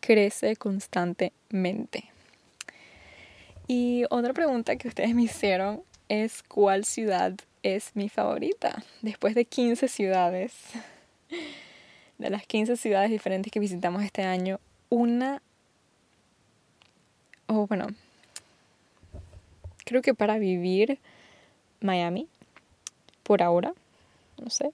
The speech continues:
por ahora. Para visitar y conocer, estoy entre Istambul y Turquía en general, y luego Lugano. Lugano. <laughs> Lo amo, quiero volver. Y Suiza en general.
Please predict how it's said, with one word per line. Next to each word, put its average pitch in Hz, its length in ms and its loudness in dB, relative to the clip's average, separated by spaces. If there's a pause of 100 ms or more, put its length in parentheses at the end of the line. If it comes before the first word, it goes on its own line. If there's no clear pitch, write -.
por 226 140 0
ahora. 269 220 2 (840)
Para 214 200 4
visitar 214 680 4
y 247 100 0
conocer, 220 600 0
estoy 202 340 -2
entre 202 360 2
Istambul 196 720 0 (380)
y 175 340 -2
Turquía 190 440 -2
en 208 80 -4
general, 214 560 0
y 233 240 2
luego 220 600 4 (480)
Lugano. 196 640 4 (320)
Lugano. 196 480 -2 (960)
<laughs> - 1040 -20
Lo - 160 -6
amo, - 380 -4
quiero - 180 -2
volver. - 400 -4 (580)
Y 226 320 0
Suiza - 460 -2
en 208 80 -4
general. 202 440 -2